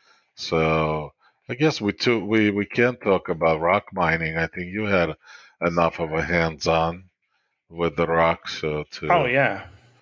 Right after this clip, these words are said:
Speaker 1: yeah, so
Speaker 2: I've had,
Speaker 1: talk about
Speaker 2: I've had
Speaker 1: some
Speaker 2: plenty rock hands-on mining. I haven't lately because it's actually been giving me a hard time. Although now that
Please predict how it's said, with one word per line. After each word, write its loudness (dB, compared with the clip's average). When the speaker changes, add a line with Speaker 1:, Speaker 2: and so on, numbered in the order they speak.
Speaker 1:
yeah, 2
so -4
Speaker 2:
I've 0
had, 2
Speaker 1:
talk -6
about -2
Speaker 2:
I've -2
had 2
Speaker 1:
some -6
Speaker 2:
plenty 0
rock -4
hands-on -6
mining. -8
I 2
haven't 0
lately 0
because -6
it's -6
actually 2
been -6
giving -4
me -4
a -6
hard -6
time. -4
Although 4
now 2
that 2